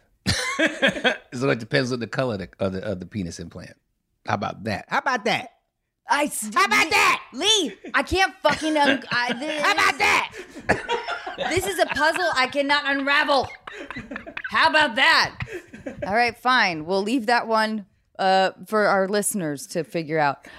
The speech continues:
Speaker 2: Okay, on the third date, he brings his screenplay and asks for notes.
Speaker 1: It is a deal breaker.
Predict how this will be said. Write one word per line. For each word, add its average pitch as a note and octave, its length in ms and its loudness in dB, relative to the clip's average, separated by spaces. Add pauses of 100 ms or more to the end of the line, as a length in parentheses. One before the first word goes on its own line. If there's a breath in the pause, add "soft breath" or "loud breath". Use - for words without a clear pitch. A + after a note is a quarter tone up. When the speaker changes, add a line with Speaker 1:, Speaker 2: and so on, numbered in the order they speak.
Speaker 2:
Okay, G3 280 6
on G3 160 8
the F#3+ 60 2
third A#3+ 420 4
date, F#3 300 4
he F#3 120 -6
brings F#3+ 440 2
his F3+ 120 -2
screenplay G#3+ 960 0
and D#3 120 -2
asks - 500 -2
for D3+ 140 -6
notes. - 580 -4 (100)
Speaker 1:
It C3 160 4
is A#2+ 280 4
a G2+ 280 2
deal G2 340 2
breaker. F2 500 -8